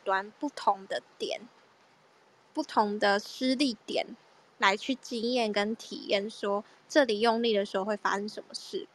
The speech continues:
那里放松的时候会发生什么事。所有的方法也不过是让我们经历不同的点上，让我们更知道整个面是发生了什么，然后让它具体的连成一个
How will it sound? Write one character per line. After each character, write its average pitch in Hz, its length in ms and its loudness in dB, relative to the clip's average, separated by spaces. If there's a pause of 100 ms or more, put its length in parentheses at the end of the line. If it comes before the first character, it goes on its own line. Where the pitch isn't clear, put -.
(520)
那 269 160 4
里 208 120 2
放 220 240 2
松 214 200 0
的 208 100 -2
时 - 160 -4
候 196 120 2
会 220 120 0
发 202 200 0
生 196 180 -8
什 196 160 -8
么 - 120 -20
事。 - 320 -10 (580)
所 254 300 6
有 294 120 8
的 226 120 8
方 247 220 0
法 220 180 6
也 190 100 0
不 185 140 -6
过 233 160 -2
是 247 160 -2
让 226 160 4
我 208 40 -4
们 196 200 -4
经 214 300 -4
历 202 240 0
不 247 160 0
同 220 200 0
的 190 140 -2
点 - 260 -2
上， 196 300 -2
让 208 180 4
我 - 160 -8
们 - 200 -12 (280)
更 226 220 4
知 202 160 -2
道 196 220 6
整 - 180 -10
个 107 120 -6
面 226 460 0
是 233 220 2
发 202 240 4
生 196 240 -2
了 208 100 -6
什 - 240 -6 (120)
么， - 140 -8 (520)
然 214 100 2
后 208 160 6
让 220 220 6
它 202 480 2
具 247 220 0
体 - 180 -8
的 104 140 -2
连 156 200 -2
成 202 240 -6
一 - 120 -8
个 - 180 -2